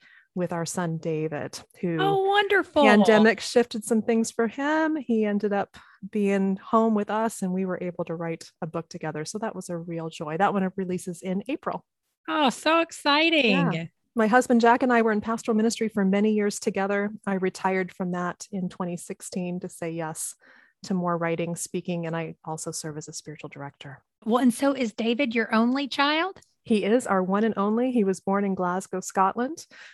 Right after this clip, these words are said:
Speaker 2: Oh,
Speaker 1: when we
Speaker 2: so
Speaker 1: were
Speaker 2: fun.
Speaker 1: serving a church over there. Yeah, years ago.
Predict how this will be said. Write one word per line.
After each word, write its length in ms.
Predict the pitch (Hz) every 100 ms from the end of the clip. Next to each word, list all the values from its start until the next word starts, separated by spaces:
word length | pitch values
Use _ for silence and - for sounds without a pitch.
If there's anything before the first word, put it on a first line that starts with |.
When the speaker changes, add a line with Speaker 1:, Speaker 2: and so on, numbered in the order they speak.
| 339
Speaker 2:
Oh, 260 | 320 262
Speaker 1:
when 80 | 233
we 60 | 190
Speaker 2:
so 100 | -
Speaker 1:
were 100 | 196
Speaker 2:
fun. 100 | 214
Speaker 1:
serving 300 | 202 208 208
a 60 |
church 340 | 202 233 240 -
over 220 | 226 196
there. 280 | 170 165 170
Yeah, 220 | 190 240 208
years 240 | 190 190 196
ago. 320 | 214 214 185